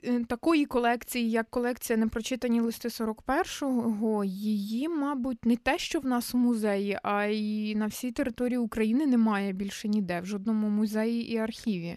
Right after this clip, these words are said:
І, м, колекція, вона є унікальна. Так, щоб вона була недоторканою, непрочитаною, це колекція унікальна і єдина.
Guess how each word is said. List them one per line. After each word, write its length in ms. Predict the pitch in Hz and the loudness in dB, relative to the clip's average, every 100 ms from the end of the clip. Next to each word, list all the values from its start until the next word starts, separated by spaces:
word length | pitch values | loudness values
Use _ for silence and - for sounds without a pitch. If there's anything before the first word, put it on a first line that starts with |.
| - - | -12 -10
І, 340 | 190 185 180 180 | -8 -6 -4 -6
м, 360 | 180 180 131 - _ - - - - - | -6 -8 -10 -16 _ -20 -20 -20 -18 -8
колекція, 640 | 202 202 220 - 247 240 | -4 -2 -4 -4 0 0
вона 280 | 247 247 247 | 0 0 2
є 140 | 247 | 2
унікальна. 880 | 254 277 262 - 190 170 175 170 175 - | 2 0 -2 -2 -2 -2 -4 -6 -6 -2
Так, 220 | 208 - | -2 -2
щоб 280 | - 196 185 | -6 -6 -2
вона 220 | 214 208 | -2 -2
була 240 | 190 190 | -2 -2
недоторканою, 920 | 196 190 196 - 285 381 285 226 208 | -2 -4 -4 0 0 0 0 0 2
непрочитаною, 1300 | 202 196 196 - - 262 - 247 226 214 190 180 180 - - | 0 -2 -6 -6 -4 -4 -2 2 4 4 0 -2 -6 -14 -14
це 260 | - 233 | -6 -6
колекція 440 | 233 254 240 - 226 | -4 -4 -4 0 4
унікальна 500 | 220 220 233 262 240 | 4 2 -2 0 -2
і 100 | 226 | -2
єдина. 540 | 220 208 175 160 156 | -2 -2 -4 -6 -8